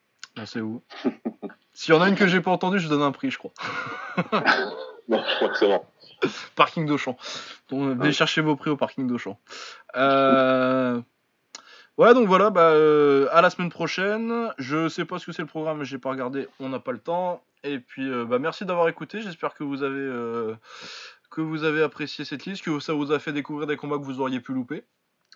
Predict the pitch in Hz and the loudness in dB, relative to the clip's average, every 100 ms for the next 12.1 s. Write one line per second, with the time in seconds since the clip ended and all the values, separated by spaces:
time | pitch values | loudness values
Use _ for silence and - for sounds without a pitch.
0 | - - _ _ 147 139 123 151 143 139 | -20 -20 _ _ -4 -4 -2 -2 0 2
1 | 135 131 - 196 180 170 160 165 160 147 | 2 0 -4 -6 -4 -2 0 0 0 0
2 | 143 135 131 127 120 147 147 156 160 170 | 0 -2 -2 -4 -2 -4 -6 -6 -4 0
3 | 151 143 143 131 135 135 131 120 113 110 | -2 -2 -6 -4 -4 -4 -4 -6 -6 -6
4 | 104 139 143 120 - 131 131 135 127 117 | -8 -8 -10 -10 -10 -10 -10 -10 -8 -8
5 | 113 143 - 120 120 110 107 107 113 110 | -8 -8 -8 -6 -4 -6 -6 -6 -8 -8
6 | 120 120 - 113 113 110 107 - - 110 | -10 -10 -12 -14 -10 -6 -6 -8 -10 -12
7 | 113 101 101 95 110 98 107 107 104 104 | -10 -10 -12 -12 -12 -12 -12 -16 -16 -14
8 | 107 107 - 95 80 80 92 - 82 82 | -12 -12 -12 -14 -14 -16 -20 -18 -18 -18
9 | _ - - - 117 117 127 - 101 113 | _ -20 -20 -12 -8 -6 -6 -10 -8 -8
10 | 127 110 113 107 110 113 - 113 113 127 | -8 -6 -8 -8 -8 -10 -10 -10 -8 -8
11 | 123 120 117 113 107 117 117 104 104 117 | -6 -4 -2 -2 -2 -4 -4 -8 -8 -8